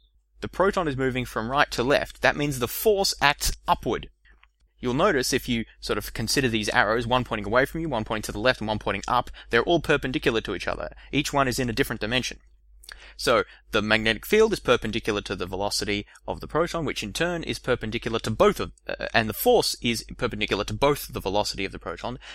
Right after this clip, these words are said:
and the magnetic field. So this very strange relationship of everything being perpendicular to everything else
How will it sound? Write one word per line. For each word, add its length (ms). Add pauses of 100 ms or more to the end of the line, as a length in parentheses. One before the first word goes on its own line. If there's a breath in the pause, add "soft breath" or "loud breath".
(160 loud breath)
and 220
the 100
magnetic 380
field. 320 (560 loud breath)
So 160
this 160
very 240
strange 520
relationship 440
of 100
everything 380
being 200
perpendicular 560
to 140
everything 300
else 320